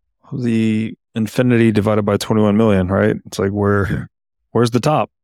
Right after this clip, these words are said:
Well, we just call it infinity, right? So, uh, it's very interesting to me because what you have,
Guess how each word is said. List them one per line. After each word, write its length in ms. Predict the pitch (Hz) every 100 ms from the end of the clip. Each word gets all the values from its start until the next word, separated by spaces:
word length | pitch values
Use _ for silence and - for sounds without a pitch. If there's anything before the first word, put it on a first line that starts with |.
| -
Well, 220 | 107 117
we 100 | 113
just 380 | 107 101 - -
call 220 | - 101
it 60 | 107
infinity, 540 | 104 107 117 98 98 -
right? 300 | - 104 110 - _ _ _ _ _ _ _
So, 680 | - - 151 147 143 135 - _ _ _ _ -
uh, 160 | 180 190
it's 200 | 135 135
very 440 | 151 190 214 196 -
interesting 720 | 185 - 185 - 170 156 135
to 80 | 131
me 420 | 127 127 131 135
because 500 | 127 - 139 127 120
what 160 | 135
you 180 | 131 135
have, 680 | 113 147 151 147 123 120 131